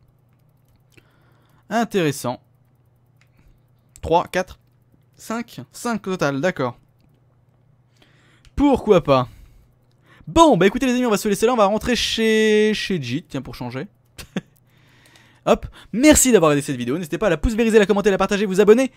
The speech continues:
rejoindre le groupe Steam Joueur de la Playroom, dont vous pouvez retrouver le lien dans la bannière de la chaîne. Quant à moi, je vous remercie d'avoir regardé cette vidéo, c'était Marcus Bonus dans la Playroom.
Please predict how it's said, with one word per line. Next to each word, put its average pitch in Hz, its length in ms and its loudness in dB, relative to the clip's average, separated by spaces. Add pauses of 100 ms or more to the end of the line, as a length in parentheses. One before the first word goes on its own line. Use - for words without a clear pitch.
(300)
rejoindre 269 420 6
le 269 80 4
groupe 247 140 -2
Steam 262 240 -4
Joueur 262 380 0
de 262 40 0
la 254 80 2
Playroom, 262 220 -4
dont 247 60 -4
vous 220 80 -6
pouvez 254 100 -4
retrouver 254 220 -2
le 262 60 0
lien 254 120 0
dans 254 80 4
la 254 60 4
bannière 262 180 4
de 254 60 4
la 254 100 4
chaîne. 285 220 -2
Quant 247 100 -4
à 247 80 -8
moi, 233 120 -6
je 196 40 -10
vous 214 60 -6
remercie 208 240 -6
d'avoir 180 180 2
regardé 143 140 0
cette 151 180 -4
vidéo, 156 220 2
c'était 233 180 -2
Marcus 190 360 0
Bonus 120 200 -2
dans 156 120 -2
la 185 100 -2
Playroom. 214 340 -4